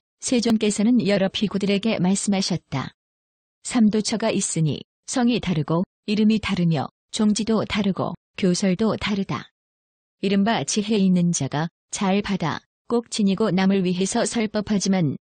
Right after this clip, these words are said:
아무런 이익도 얻지 못한다." 어떤 것이 세 가지인가? 어떤 사문범지는 사람이 하는 일은 일체가 다 전생에 지은 것을 원인으로 한다는 견해를 내어 이와 같이 말한다.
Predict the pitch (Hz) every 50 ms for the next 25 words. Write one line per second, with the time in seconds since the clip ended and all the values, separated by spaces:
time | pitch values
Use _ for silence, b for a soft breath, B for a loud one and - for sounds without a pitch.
0 | _ _ - 185 190 190 196 202 226 233 220 - 202 196 202 202 - - 240 226
1 | 214 - - 240 220 220 214 - - 175 143 127 123 120 - - _ _ _ _
2 | _ _ _ _ _ _ _ _ _ _ - 170 170 - - 196 190 190 - 196
3 | 190 - - 233 220 - - 233 214 220 208 208 - 202 208 208 208 202 151 170
4 | 240 285 - _ _ _ _ _ _ _ _ _ _ _ _ - 185 190 - -
5 | 214 214 220 - - 240 220 226 226 226 240 220 208 196 - 196 226 202 131 -
6 | - _ _ _ - - - 220 214 214 214 226 247 - - 214 208 202 196 185
7 | 180 202 233 202 127 - - _ _ _ - 214 220 220 - - 214 208 214 220
8 | 220 - 214 226 233 - 233 214 214 226 226 208 208 214 214 208 - 208 214 202
9 | 190 196 196 - - 240 202 180 180 185 185 190 185 190 214 214 196 190 185 196
10 | 202 202 214 220 220 - 208 180 196 196 220 226 214 208 208 185 143 - - -
11 | _ _ _ _ 202 208 208 202 196 202 202 - - 247 226 196 185 180 175 165
12 | 151 139 - 120 101 -